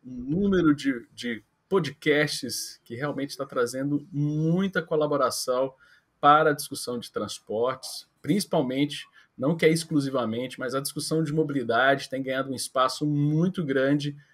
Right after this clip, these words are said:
aqui no nosso podcast por causa aí da, da retomada, né, pessoal? Retomada, vários setores estão retomando e as cidades estão voltando, voltando naquele caos que a gente tava acostumado, infelizmente tá voltando desse jeito.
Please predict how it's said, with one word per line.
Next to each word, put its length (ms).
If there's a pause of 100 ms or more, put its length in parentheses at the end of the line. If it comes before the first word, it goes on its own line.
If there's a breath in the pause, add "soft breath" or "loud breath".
aqui 280
no 100
nosso 280
podcast 640
por 160
causa 320
aí 80
da, 240
da 180
retomada, 580
né, 80
pessoal? 380
Retomada, 800 (260 soft breath)
vários 280
setores 320
estão 120
retomando 680
e 40
as 120
cidades 680 (260 soft breath)
estão 320
voltando, 680
voltando 380
naquele 260
caos 460
que 60
a 20
gente 160
tava 180
acostumado, 600
infelizmente 680
tá 100
voltando 380
desse 240
jeito. 340